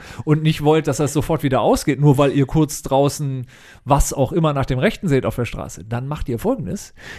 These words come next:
Speaker 2: Ihr nehmt eine andere Karte und schiebt sie dort rein. Denn diese Geräte sind gar nicht auf die Zimmerkarten programmiert, sondern einfach nur darauf, dass da irgendwas drin ist.
Speaker 1: <laughs> Die nehmen auch E C und Kreditkarten, oder?
Speaker 2: Ja, ich
Speaker 1: Ja.
Speaker 2: frage mich nur,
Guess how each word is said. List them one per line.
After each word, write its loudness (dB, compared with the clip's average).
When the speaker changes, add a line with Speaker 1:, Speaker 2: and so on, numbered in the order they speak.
Speaker 2:
Ihr 2
nehmt -2
eine 0
andere 0
Karte -6
und -4
schiebt -8
sie -4
dort -4
rein. -10
Denn 0
diese -4
Geräte -2
sind -6
gar -2
nicht -10
auf -10
die -10
Zimmerkarten -2
programmiert, -6
sondern 0
einfach -2
nur -2
darauf, -2
dass -8
da -6
irgendwas -6
drin -6
ist. -12
Speaker 1:
<laughs> -4
Die 2
nehmen 2
auch -2
E -4
C 0
und 4
Kreditkarten, -2
oder? 2
Speaker 2:
Ja, 2
ich 0
Speaker 1:
Ja. 4
Speaker 2:
frage 4
mich -2
nur, 0